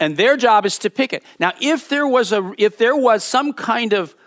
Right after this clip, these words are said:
cultural split where, where, where this, where they're really fighting over turf, you know the Hebrews would say,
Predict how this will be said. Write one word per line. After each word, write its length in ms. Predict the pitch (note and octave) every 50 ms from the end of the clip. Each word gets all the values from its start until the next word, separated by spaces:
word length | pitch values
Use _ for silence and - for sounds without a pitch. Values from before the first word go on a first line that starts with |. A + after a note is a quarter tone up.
| _ _ -
cultural 800 | - - A3 B3 B3 - - - A3 A3 G#3+ G#3 G#3 G3 G3 - _ _
split 720 | - - - - - - - - - A3+ G#3 D3+ - - - _ _ _ _ _
where, 120 | - D#3 D3 D3 _
where, 220 | D3 F3 E3+ E3
where 200 | D3 D3 E3+ E3+
this, 220 | E3 G#3 G#3 - - - _ - E3+ F3+ F3 -
where 180 | D#3+ F3+ F3+
they're 140 | F3+ F#3+ F#3
really 200 | G3 A3 A3 G#3
fighting 480 | - - - A3+ A3 G#3+ G3 F3+ E3 E3
over 220 | E3 E3 D#3+ D3+
turf, 500 | - - G3+ G#3+ A#3 B3+ - - - _ _ _ _ _ _ _ _ _ _ - - _ _ _ -
you 200 | F3 A3+ C4 A#3+
know 420 | F#3+ F#3+ A3 C4 C4 G#3+ D#3 B2+
the 120 | B2 C3
Hebrews 460 | B2+ D3+ G3+ G#3 E3 C#3 C3+ B2+ A#2+ B2
would 160 | B2 A#2+ -
say, 360 | - D3+ C3 B2+ B2+ C3 _